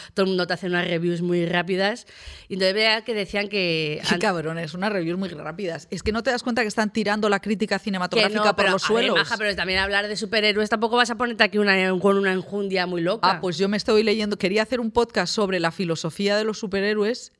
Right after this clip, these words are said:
Speaker 2: y es la bomba.
Speaker 1: Pero que los superhéroes, desde los de Marvel, los que hay ahora, de
Speaker 2: De los
Speaker 1: todo.
Speaker 2: que sean.
Speaker 1: A mí si me pones cosas de mitología griega y todas esas cosas me encanta.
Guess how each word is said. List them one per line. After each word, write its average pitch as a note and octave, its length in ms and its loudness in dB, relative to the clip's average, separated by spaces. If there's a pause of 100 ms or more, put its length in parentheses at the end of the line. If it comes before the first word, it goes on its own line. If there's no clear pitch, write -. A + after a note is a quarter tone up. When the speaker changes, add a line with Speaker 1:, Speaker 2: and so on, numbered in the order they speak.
Speaker 2:
y D3+ 120 -4
es C#3+ 80 -4
la F3 100 2
bomba. D#3+ 420 0 (540)
Speaker 1:
Pero D#3 200 -4
que E3 80 -2
los D#3+ 240 0
superhéroes, E3+ 480 0
desde F3 160 2
los D#3 160 2
de D#3 80 2
Marvel, F#3+ 320 2
los E3+ 120 0
que F3+ 100 0
hay F#3 60 2
ahora, G3 280 2
de F3 140 0
Speaker 2:
De F3 80 0
los - 80 0
Speaker 1:
todo. F#3+ 100 0
Speaker 2:
que E3 100 0
sean. D3+ 440 -2 (100)
Speaker 1:
A E3+ 140 2
mí F3+ 100 2
si F#3+ 140 -6
me E3 160 -2
pones F3+ 260 2
cosas F3 220 -4
de F3+ 80 -4
mitología E3+ 640 -2
griega F3 320 -2
y D3+ 60 -6
todas D#3 160 -6
esas D#3+ 120 -12
cosas E3+ 240 -8
me F3 80 0
encanta. D3 460 -6